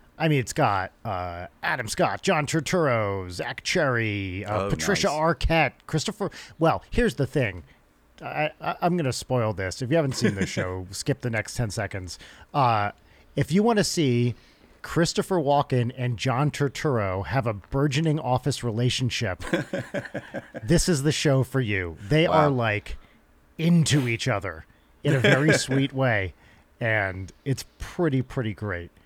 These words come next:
Speaker 2: Ooh.
Speaker 1: Uh, like, yeah. Uh,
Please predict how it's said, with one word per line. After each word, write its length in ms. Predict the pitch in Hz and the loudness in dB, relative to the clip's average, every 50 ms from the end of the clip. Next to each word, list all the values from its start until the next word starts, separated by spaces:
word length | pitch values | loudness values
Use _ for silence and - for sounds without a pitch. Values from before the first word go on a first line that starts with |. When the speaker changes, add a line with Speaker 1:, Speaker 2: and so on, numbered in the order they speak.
| _ - _ _ - - | _ -20 _ _ -14 -12
Speaker 2:
Ooh. 140 | - 196 | -10 -6
Speaker 1:
Uh, 760 | 165 113 101 101 101 95 90 90 87 87 87 87 85 85 87 - _ _ _ _ _ - | -2 -2 0 0 0 0 -2 -4 -4 -6 -6 -6 -8 -8 -10 -14 _ _ _ _ _ -14
like, 460 | - 135 135 117 107 98 92 - - - _ - | -8 -4 -2 -2 -2 -2 -4 -6 -12 -20 _ -6
yeah. 280 | 135 127 107 85 80 - - _ _ _ _ _ _ _ - | -4 -2 -2 -4 -6 -10 -18 _ _ _ _ _ _ _ -8
Uh, 220 | 120 107 92 92 | -6 -6 -6 -6